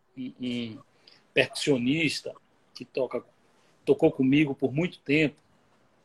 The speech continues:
é, a gente conversando, a gente se encontrava às vezes na, nos maracatus, né, nos ensaios, nos, nos caboclinhos, e, e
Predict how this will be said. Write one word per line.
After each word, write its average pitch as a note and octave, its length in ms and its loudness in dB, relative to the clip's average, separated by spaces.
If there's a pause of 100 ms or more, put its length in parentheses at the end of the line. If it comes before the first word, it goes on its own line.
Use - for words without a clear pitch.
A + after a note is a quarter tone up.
(920)
é, B2+ 760 -2 (300)
a C3 120 -2
gente C#3+ 480 -2 (400)
conversando, A3 880 0 (840)
a - 60 -12
gente D3+ 260 -6
se - 200 -10
encontrava F3+ 460 2
às C#3 100 -4
vezes D3 420 0
na, C3+ 360 -4
nos B2+ 220 -8
maracatus, C3+ 920 -4
né, B2+ 160 -2
nos A#2+ 180 -10
ensaios, B2+ 640 0
nos, A#2+ 380 -14 (160)
nos - 120 -18
caboclinhos, C#3 720 0 (540)
e, F3+ 680 -2
e D3+ 800 -4